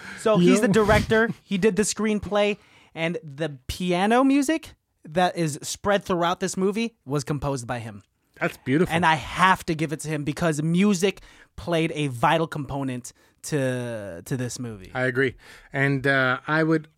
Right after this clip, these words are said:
Speaker 2: also give it to Er-, Ryan Eggold if I didn't think that that's lame for both of us to agree. So I
Speaker 1: Wow.
Speaker 2: choose Justin Long.
Speaker 1: You're gonna choose the main actor.
Speaker 2: Yes, because look at the kind of acting that he's doing. Aside from that one slapsticky scene out, uh, falling out of the chair,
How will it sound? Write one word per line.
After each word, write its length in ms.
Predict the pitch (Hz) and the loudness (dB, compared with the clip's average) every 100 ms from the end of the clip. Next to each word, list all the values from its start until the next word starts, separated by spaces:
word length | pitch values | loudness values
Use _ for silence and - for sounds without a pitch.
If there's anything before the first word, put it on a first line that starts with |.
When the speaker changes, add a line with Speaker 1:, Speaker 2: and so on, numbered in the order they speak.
| - | -2
Speaker 2:
also 300 | 160 170 170 | -2 0 0
give 140 | 165 | 0
it 60 | 160 | -2
to 120 | 160 - | -8 -4
Er-, 240 | 135 139 | -2 -2
Ryan 300 | 135 139 139 | -4 -2 0
Eggold 500 | 139 139 147 143 151 | -2 -2 0 -2 -2
if 200 | 135 123 | -4 -2
I 100 | 127 | 0
didn't 300 | 127 151 156 | 0 0 0
think 360 | 151 151 147 - | -2 -2 -2 -2
that 120 | 139 | -2
that's 340 | 131 131 127 127 | 0 0 -2 -4
lame 520 | 131 190 220 165 123 | 0 4 4 4 2
for 120 | - | 0
both 200 | 117 123 | 2 2
of 100 | 117 | 0
us 140 | 113 107 | -2 -2
to 100 | 123 | -4
agree. 280 | 107 113 101 - - - - | -4 -6 -8 -16 -20 -20 -8
So 160 | - | -2
I 180 | 143 147 | 2 4
Speaker 1:
Wow. 340 | 165 185 - 135 | 6 6 6 4
Speaker 2:
choose 200 | 131 - _ - _ | 0 -8 _ -20 _
Justin 520 | - - 202 - 175 | 0 2 2 2 2
Long. 300 | 165 147 143 - | 4 2 0 2
Speaker 1:
You're 140 | 190 | 6
gonna 160 | 247 247 | 6 6
choose 320 | 240 240 202 240 | 6 2 2 -8
the 220 | 156 156 180 | -4 0 4
main 220 | 190 185 | 6 6
actor. 400 | 175 160 - 127 | 4 2 -4 -4
Speaker 2:
Yes, 280 | 196 247 185 | 2 2 2
because 280 | 180 185 180 | 0 2 2
look 200 | 165 226 | 2 2
at 80 | 247 | 2
the 60 | 214 | 2
kind 220 | 196 190 | 2 4
of 60 | 151 | 4
acting 240 | 151 165 | 2 2
that 100 | 156 | 2
he's 120 | 131 110 | 2 2
doing. 260 | 123 117 | 0 0
Aside 280 | 117 180 185 | 0 2 0
from 100 | - | 0
that 180 | 202 160 | 0 2
one 240 | 139 160 | 2 2
slapsticky 520 | 160 156 151 165 151 151 | 2 0 0 -2 -2 -4
scene 220 | 151 139 | -2 0
out, 200 | 135 135 - | 0 -2 -2
uh, 220 | 123 120 | 0 0
falling 280 | 123 135 135 | -2 -2 0
out 60 | 127 | 0
of 60 | |
the 60 | 117 | -2
chair, 320 | - 123 147 | -2 0 -2